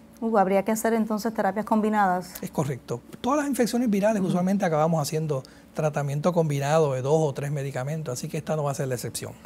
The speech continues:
Speaker 1: Eh, ¿qué retos tenemos todavía entonces para la herramienta quizás más efectiva a corto plazo, que sería la vacunación?
Speaker 2: Hay que vacunar, hay que vacunar, hay que vacunar.
Speaker 1: Pero
Speaker 2: Yo
Speaker 1: en
Speaker 2: digo,
Speaker 1: reali-, pero no depende totalmente de nosotros.
Speaker 2: Claro, desafortunadamente estamos a expensas de lo que nos envíen.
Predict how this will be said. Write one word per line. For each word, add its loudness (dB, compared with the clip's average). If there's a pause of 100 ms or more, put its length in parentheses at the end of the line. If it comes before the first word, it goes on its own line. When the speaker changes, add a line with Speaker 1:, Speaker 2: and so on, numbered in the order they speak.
(160)
Speaker 1:
Eh, 10
¿qué 8
retos 4
tenemos 2
todavía 2
entonces 2
para 2
la 4
herramienta 0
quizás 2 (320)
más 4
efectiva 4
a 4
corto 2
plazo, 4
que 2
sería 2
la 6
vacunación? -2 (640)
Speaker 2:
Hay -2
que -2
vacunar, 0 (360)
hay -6
que -6
vacunar, 2 (400)
hay -6
que -6
vacunar. -4 (240)
Speaker 1:
Pero 4
Speaker 2:
Yo 6
Speaker 1:
en 8
Speaker 2:
digo, 8
Speaker 1:
reali-, 12
pero 6
no 4
depende 6
totalmente 4
de 2
nosotros. -2
Speaker 2:
Claro, 6
desafortunadamente 2
estamos 2
a 4
expensas 0
de -2
lo -2
que -6
nos -4
envíen. -4